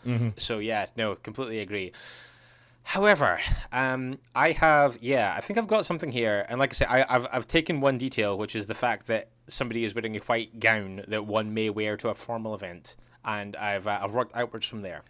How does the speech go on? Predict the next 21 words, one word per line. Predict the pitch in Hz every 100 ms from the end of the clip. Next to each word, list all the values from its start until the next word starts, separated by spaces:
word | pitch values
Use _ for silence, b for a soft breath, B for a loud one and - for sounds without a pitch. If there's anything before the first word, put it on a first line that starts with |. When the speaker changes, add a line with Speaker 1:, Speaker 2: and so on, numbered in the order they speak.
| B B B B -
Speaker 1:
B-, | 131 139
just | 127
before | 214 208 170
you | 123
do | 147 156
that, | 160 139
Mitch, | 160 -
I | 135
do | 120 151 156
want | 151
to | 113
say | - 135 -
I | 139
think | 156 160 151 127
this | 123 131
is | 117 95 -
sleepwear. | - - 127 127 147 113 - - -
Speaker 2:
Right, | 127 117 120
well, | 123 117 110
I | 139
disagree, | 156 - 117 123 127 110